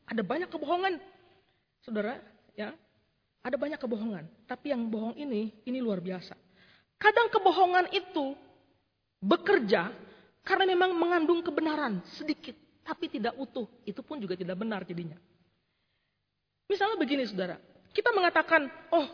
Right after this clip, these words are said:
Tuhan sanggup memampukan kita melakukan apa saja," kita bilang begitu. Saudara akan mengatakan, "Haleluya," gitu kan?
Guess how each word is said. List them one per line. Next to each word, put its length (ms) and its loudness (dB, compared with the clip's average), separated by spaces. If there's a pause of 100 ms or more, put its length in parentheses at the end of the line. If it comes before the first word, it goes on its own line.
Tuhan 400 -2
sanggup 320 -4 (160)
memampukan 560 -4
kita 160 -8
melakukan 400 -6
apa 160 -10
saja," 400 -4
kita 160 -4
bilang 320 -2
begitu. 240 -10 (720)
Saudara 240 -4
akan 160 -4
mengatakan, 400 -6
"Haleluya," 1040 2
gitu 160 -2
kan? 160 0